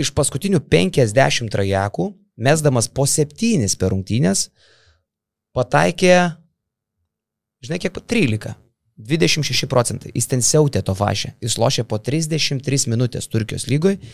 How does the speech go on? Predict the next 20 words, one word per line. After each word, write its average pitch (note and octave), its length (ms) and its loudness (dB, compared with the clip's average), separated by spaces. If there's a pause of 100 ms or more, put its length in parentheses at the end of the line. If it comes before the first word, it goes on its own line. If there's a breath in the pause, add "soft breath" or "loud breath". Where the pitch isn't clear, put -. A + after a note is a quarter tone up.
(240 loud breath)
mesdavo C#3+ 460 2
po A2 100 -2
septynis A2 540 -2
ir G2 100 -6
daugiau G#2+ 320 0
tritaškių. E3 520 -2 (680 soft breath)
E, A#2 140 2 (1400)
ir A#2 140 0
žaidė D#3 220 4
komandai, C#3+ 360 2
kuri, D3 240 0
nu, B3 160 0
šešta A3 460 -2
Turkijos G#2+ 340 -6
lygos G2+ 240 -4
komanda, A#2 480 -2
vidutiniokė, B2 840 -2
absoliučią B2+ 580 -4
laisvę G#2+ 340 -2
turi. D3 240 0